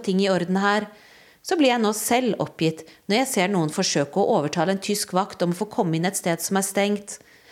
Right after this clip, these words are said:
eller når noen forsøker å få lov til noe, selv om de mangler de nødvendige papirene og akkrediteringene. Et tysk nei er et nei, ferdig snakket,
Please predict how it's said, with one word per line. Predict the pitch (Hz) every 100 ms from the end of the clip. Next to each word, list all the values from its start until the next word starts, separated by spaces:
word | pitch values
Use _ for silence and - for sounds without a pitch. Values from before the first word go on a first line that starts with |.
| - -
eller | - 269 349 254
når | 208 208 214
noen | 220 175
forsøker | 214 202 156 190
å | 208
få | 226
lov | 185 160
til | - 190
noe, | 190 226 226 - -
selv | - 214 214
om | 226
de |
mangler | 247 202 165 180
de |
nødvendige | 180 196 170 160 170
papirene | 214 208 180 160 160 175 185 -
og | 175 175
akkrediteringene. | 180 - 185 208 202 180 180 190 214 214 - _ _ - _ _ _ -
Et | - -
tysk | 285 294 247
nei | 247 262 262 -
er | 208 226
et | 233
nei, | 202 208 226 - - _ -
ferdig | 320 214 226 233
snakket, | 202 - 214 214